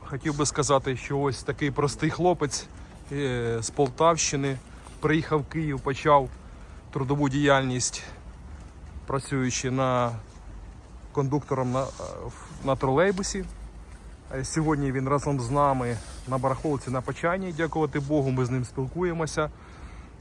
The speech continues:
Е, пане Олександре, я хочу від себе та від наших підписників побажати вам міцного здоров'я, сімейного щастя, щоб всі задуми,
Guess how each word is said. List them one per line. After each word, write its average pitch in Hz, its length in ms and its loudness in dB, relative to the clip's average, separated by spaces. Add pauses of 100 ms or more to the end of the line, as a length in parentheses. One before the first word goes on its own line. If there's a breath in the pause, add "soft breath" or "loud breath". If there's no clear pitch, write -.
Е, 120 340 0
пане 131 180 4
Олександре, 127 460 2
я 131 80 0
хочу 131 300 0
від 127 320 -2
себе 139 360 2
та 127 160 -2
від 123 160 -2 (120)
наших 127 680 0
підписників 127 600 -4
побажати 131 520 0
вам 131 260 2 (580 loud breath)
міцного 139 440 0
здоров'я, 147 720 2 (120)
сімейного 131 640 -2
щастя, 143 600 -2 (420 loud breath)
щоб 139 220 -2
всі - 360 -4
задуми, 127 600 2